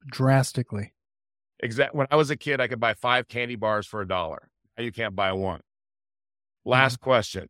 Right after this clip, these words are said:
Speaker 2: This is a farming question. No, I'm just kidding. Is, would you
Speaker 1: Hmm.
Speaker 2: rather pay tax on the seed or on the harvest? The little amount or the big amount?
Speaker 1: Little amount, and that's why Roth I R As got popular.
Speaker 2: But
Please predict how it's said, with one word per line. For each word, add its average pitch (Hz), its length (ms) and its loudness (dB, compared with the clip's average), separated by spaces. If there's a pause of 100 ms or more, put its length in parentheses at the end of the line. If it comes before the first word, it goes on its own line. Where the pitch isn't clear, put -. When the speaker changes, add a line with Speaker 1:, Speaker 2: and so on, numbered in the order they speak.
(160)
Speaker 2:
This 110 120 -6
is 120 120 -6
a 113 40 -2
farming 107 440 0
question. 85 600 -8
No, 85 120 -10
I'm 85 120 -10
just 76 180 -12
kidding. 71 240 -10 (460)
Is, 135 160 2
would 147 160 2
you 160 80 10
Speaker 1:
Hmm. 175 60 10
Speaker 2:
rather 165 180 8
pay 135 240 6
tax 123 380 6
on 120 120 0
the 101 120 -2
seed 202 560 -4 (140)
or 127 200 6
on 120 140 6
the 110 100 4
harvest? 104 600 4
The 107 140 0
little 170 400 0
amount 175 520 4
or 135 160 0
the 117 80 -4
big 110 240 0
amount? 98 280 0 (560)
Speaker 1:
Little 147 320 6
amount, 131 320 8
and 127 80 4
that's 139 260 4
why 151 300 8
Roth 131 360 2
I 131 160 6
R 127 140 4
As 165 220 4
got 117 200 4
popular. 104 600 -6 (680)
Speaker 2:
But 156 280 6